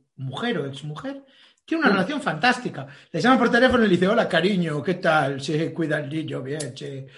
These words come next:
Speaker 1: está todo perfecto". Y, y sin embargo, ¿por qué no salió el tema de que nunca le mandaba <laughs> car-, nunca le llegaban las cartas?
Speaker 2: Eso,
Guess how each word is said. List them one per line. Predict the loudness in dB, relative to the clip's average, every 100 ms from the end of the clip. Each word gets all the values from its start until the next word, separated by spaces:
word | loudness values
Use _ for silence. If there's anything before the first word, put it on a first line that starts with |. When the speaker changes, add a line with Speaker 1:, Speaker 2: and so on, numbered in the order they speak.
| -20 -20
Speaker 1:
está | -4 0 0
todo | 0 0
perfecto". | -2 -4 -4 -6 -16 _
Y, | -14 -8 -6
y |
sin | -2 -2
embargo, | 2 2 2 -2 -6 _ _ _ _ _ -6
¿por | -4 0
qué | 2
no | 2 2
salió | 2 2
el | 0
tema | 0 -2 -2 -10 -18 _ _
de | -12 -4 -2 -2 -4
que | -6
nunca | -2 0 2
le | 0
mandaba | 0 -4 -2 -2
<laughs> | 2
car-, | 4 4 2
nunca | -2 0 0
le | 0
llegaban | -2 -2 -6
las | -6
cartas? | -4 2
Speaker 2:
Eso, | 2